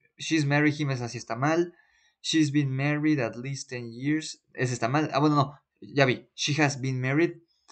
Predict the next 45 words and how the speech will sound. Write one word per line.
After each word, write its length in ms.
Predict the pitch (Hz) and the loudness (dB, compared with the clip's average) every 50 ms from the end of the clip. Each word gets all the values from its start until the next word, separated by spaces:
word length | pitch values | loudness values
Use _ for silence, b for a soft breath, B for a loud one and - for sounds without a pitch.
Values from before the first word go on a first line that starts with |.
| b b b b b b b b - | b b b b b b b b 0
Más 140 | 143 151 | 2 4
bien 120 | 151 165 160 | 4 4 4
esa 140 | 160 165 160 | 2 0 -2
se, 260 | 143 151 - - - 73 73 95 | -2 -2 -4 -4 -8 -14 -12 -10
eh, 220 | 117 123 127 143 | -8 -6 -2 0
no, 100 | 175 180 | 2 4
bueno, 200 | 175 175 156 156 147 143 - _ | 4 4 2 0 -2 -4 -10 _
eh, 240 | - 120 127 127 127 | -12 -8 -8 -8 -8
"She 320 | 131 - - 165 156 - 170 | -8 -8 -10 -10 -8 -10 -8
has 160 | 165 151 139 | -8 -8 -6
been 200 | 135 139 135 131 | -6 -6 -4 -4
married 320 | 131 135 139 143 143 131 | -4 -2 0 0 0 -2
at 120 | 117 - - | -2 -6 -8
least". 480 | 123 131 139 143 139 - - _ - - _ _ _ _ _ _ _ _ _ _ _ _ _ _ _ _ _ _ _ _ _ _ _ _ _ _ _ _ | -10 -10 -10 -8 -8 -10 -10 _ -20 -20 _ _ _ _ _ _ _ _ _ _ _ _ _ _ _ _ _ _ _ _ _ _ _ _ _ _ _ _
Ah, 120 | - 147 | 6 6
bueno, 160 | 147 143 135 127 | 6 6 4 2
sí, 140 | - 139 | 0 -2
no, 120 | 120 120 117 | -2 -2 -2
sí 120 | 120 147 | 0 0
está 140 | 139 143 139 | 0 2 2
bien, 140 | 120 117 113 | 0 0 0
ya 60 | 127 | -2
lo 60 | 131 127 | -4 -4
entendí. 320 | 110 113 101 98 98 _ B B B B B B B B | -6 -10 -10 -10 -14 _ B B B B B B B B
"They 120 | 143 165 | 6 8
are 160 | 165 160 156 147 | 8 8 6 4
getting 340 | 139 147 147 147 143 139 135 | 4 2 2 2 0 0 -2
married 320 | 131 131 131 123 120 110 | -2 -2 0 0 0 -2
soon". 320 | - - - 165 180 180 165 | -2 -8 -8 -6 -4 -4 -2
Bien, 280 | 143 147 165 175 165 | -2 0 0 0 0
"they 160 | 156 151 143 127 | 0 -2 0 0
have 140 | 143 135 - | -4 -4 -4
been 240 | 127 123 123 123 120 | -6 -8 -8 -8 -10
marrying". 580 | 120 127 143 156 160 170 175 180 175 175 180 175 _ _ _ _ _ _ _ _ _ _ | -8 -6 -4 -4 -2 -2 -2 -2 -4 -6 -10 _ _ _ _ _ _ _ _ _ _ _
Mm, 300 | - - 120 123 120 120 | -14 -12 -10 -10 -8 -4
medio 260 | 120 120 117 117 113 | -2 2 2 4 4
rara, 260 | 120 135 151 160 156 139 | 4 4 4 2 0 0
pero 160 | 127 117 110 | -2 -4 -4
bien 260 | 117 123 127 131 127 | -4 -6 -6 -6 -4
gramaticalmente. 800 | 123 120 117 113 113 104 - 120 127 135 143 147 143 156 160 156 | -4 -6 -6 -8 -10 -10 -12 -10 -6 -4 -4 -4 -2 -2 -2 -2
"You 140 | 143 139 131 | -2 -2 -4
were 160 | 127 127 123 | -4 -6 -6
marrying 320 | 123 120 120 123 123 127 117 113 | -6 -6 -8 -8 -8 -10 -10 -12
with 140 | 107 104 _ | -18 -18 _
Carlos". 480 | - 117 104 113 110 - - - - | -14 -12 -12 -12 -14 -16 -16 -16 -16